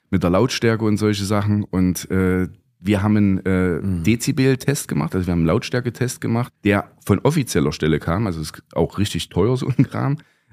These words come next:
Speaker 1: äh, der uns bestätigt hat, ist kein Problem. Dann kam der nächste Schritt, Bauordnungsamt, Brandschutz.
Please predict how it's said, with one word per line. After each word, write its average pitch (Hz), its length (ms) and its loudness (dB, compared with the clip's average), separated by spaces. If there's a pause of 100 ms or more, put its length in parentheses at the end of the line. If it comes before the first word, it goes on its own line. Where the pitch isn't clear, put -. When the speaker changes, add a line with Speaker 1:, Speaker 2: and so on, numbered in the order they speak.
Speaker 1:
äh, 104 120 4
der 117 200 2
uns 120 140 0
bestätigt 120 440 -2
hat, 113 80 0
ist 110 140 -6
kein 110 180 0
Problem. 85 380 0 (240)
Dann 101 260 4
kam 101 240 2
der 95 120 2
nächste 107 340 2
Schritt, - 300 -2 (180)
Bauordnungsamt, 107 880 2 (140)
Brandschutz. - 540 -2